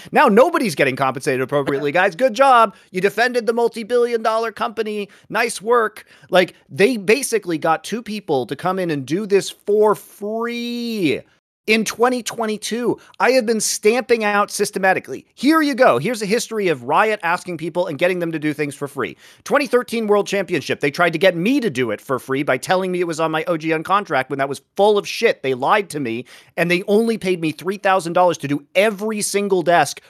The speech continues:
for every single game for the entire World Championship. Not a day, total, guys. So I got paid, like, fifteen bucks an hour. Anyway, moving on. We have the other thing. That same World Championship, they lied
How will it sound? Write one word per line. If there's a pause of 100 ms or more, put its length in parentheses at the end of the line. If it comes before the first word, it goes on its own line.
for
every
single
game (160)
for
the
entire
World
Championship. (240)
Not
a
day, (140)
total,
guys. (160)
So
I
got
paid,
like,
fifteen
bucks
an
hour. (260)
Anyway,
moving
on. (240)
We
have (160)
the
other
thing.
That
same
World
Championship, (280)
they
lied